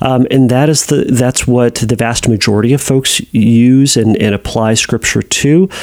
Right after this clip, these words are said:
Um, but in s-, the cases of religious O C D, religious scrupulosity, oftentimes those verses are taken out of context, twisted, messed up, and cognitive distortions can, can run amok within them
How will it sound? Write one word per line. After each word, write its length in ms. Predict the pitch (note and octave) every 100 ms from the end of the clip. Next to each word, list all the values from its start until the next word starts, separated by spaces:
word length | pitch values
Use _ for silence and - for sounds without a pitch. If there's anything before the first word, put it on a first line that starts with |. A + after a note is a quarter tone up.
| - - - -
Um, 360 | B2 A#2+ A2+ - A#2+ G2+ -
but 480 | D3+ F3 A#2 A2 - -
in 180 | B2
s-, 260 | A#2 - -
the 100 | -
cases 460 | - D3+ F3+ F#3 -
of 100 | B2
religious 380 | A2 G#2+ G#2
O 40 | G#2+
C 200 | G#2 G2+
D, 200 | A2+ E3
religious 340 | D3 G2+ F#2+
scrupulosity, 800 | - A2+ - G2+ G2+ A2+ D3 D#3+ - - - - -
oftentimes 600 | D#3 - C4+ - F#3 C#3+
those 180 | C#3+ B2+
verses 500 | A2+ A2 - A#2 - - -
are 440 | D#3 G#3 B2 G2+ G#2 - - -
taken 260 | A2+ B2
out 100 | C3
of 80 | D3
context, 640 | - B2+ A#2+ - B2 - -
twisted, 640 | - B2+ A#2 - A#2 A2+
messed 360 | G#2+ A2+ A#2 -
up, 300 | A2 A2 - - - - -
and 160 | B2
cognitive 460 | - B2+ B2+ C3 A2+
distortions 560 | A2 - A2 - A#2 -
can, 500 | A2+ A2 A#2 A2+ - -
can 240 | A2 A2+ A2
run 420 | - G#2 G2 A#2
amok 460 | A2+ G#2 A#2 G2 -
within 380 | - G2+ A2+ A2+
them 300 | A2 - G#2